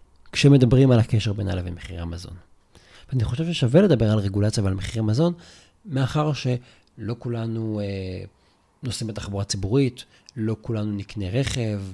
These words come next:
ולא כולנו נקים מחר מפעל, אבל, אה, אוכל זה מה-, מסוג הדברים שכולנו צריכים, אין מה לעשות, אה, ככה זה עובד, זה כבר ביולוגיה. אז, אה, זה הסיפור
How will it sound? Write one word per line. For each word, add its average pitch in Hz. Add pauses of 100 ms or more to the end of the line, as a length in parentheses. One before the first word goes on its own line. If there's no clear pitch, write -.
(720)
ולא 98
כולנו 110
נקים 107
מחר 95
מפעל, 110
אבל, 104
אה, - (480)
אוכל 143
זה 120
מה-, 104 (420)
מסוג 175
הדברים 139
שכולנו 104
צריכים, 113
אין 98
מה 104
לעשות, -
אה, - (840)
ככה 104
זה 95
עובד, 95
זה 101
כבר 98
ביולוגיה. 92 (840)
אז, 104
אה, 95 (460)
זה 135
הסיפור 123